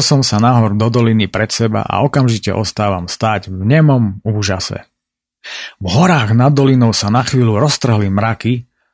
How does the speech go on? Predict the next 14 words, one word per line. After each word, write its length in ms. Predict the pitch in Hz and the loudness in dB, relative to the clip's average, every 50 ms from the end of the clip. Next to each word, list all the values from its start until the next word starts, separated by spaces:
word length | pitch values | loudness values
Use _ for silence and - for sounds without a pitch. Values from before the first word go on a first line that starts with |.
| _ | _
a 80 | - 104 | -4 -4
ja 80 | 110 117 | -2 0
tak 160 | - 131 120 | 0 2 2
môžem 400 | 123 127 127 117 123 120 120 120 | 4 4 4 4 4 4 4 4
vidieť 400 | 131 139 127 123 117 113 - - | 2 2 2 2 0 0 -2 -2
časť 400 | - 160 165 131 117 - - - | 0 0 0 0 -2 -4 -2 0
mohutného 720 | 107 117 143 180 185 165 - 147 143 135 131 123 117 - | 2 4 4 4 2 2 0 0 0 2 2 2 2 2
horského 400 | 117 117 113 - - - 113 104 | 0 0 -2 -2 -2 -2 0 0
masívu 640 | 98 101 104 107 104 - - 107 104 104 101 101 - | 2 2 2 0 0 -2 -4 -4 -4 -4 -4 -6 -4
obaleného 640 | _ - 98 110 104 104 104 104 104 101 98 98 98 | _ -4 -2 0 0 2 2 2 0 0 0 0 0
miestami 560 | 104 113 139 131 - - 117 117 117 110 92 | 2 2 0 0 0 0 0 2 2 0 0
až 160 | 95 92 95 | -2 -2 0
modrastým 720 | 101 143 170 190 160 147 135 120 - - - 110 104 101 101 | 2 2 4 4 2 2 0 -2 -2 -2 -2 -2 0 0 0
ľadovcom. 640 | 98 101 98 101 92 90 - - 92 87 82 - | 0 0 0 -2 -4 -4 -6 -8 -8 -8 -8 -10